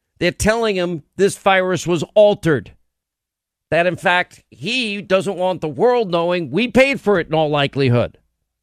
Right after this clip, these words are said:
And Fauci complained that the, another email was too long that exposed China's cover-up.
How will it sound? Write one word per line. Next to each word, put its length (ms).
And 160
Fauci 420
complained 560
that 140
the, 180
another 540
email 340
was 160
too 240
long 560
that 120
exposed 640
China's 400
cover-up. 720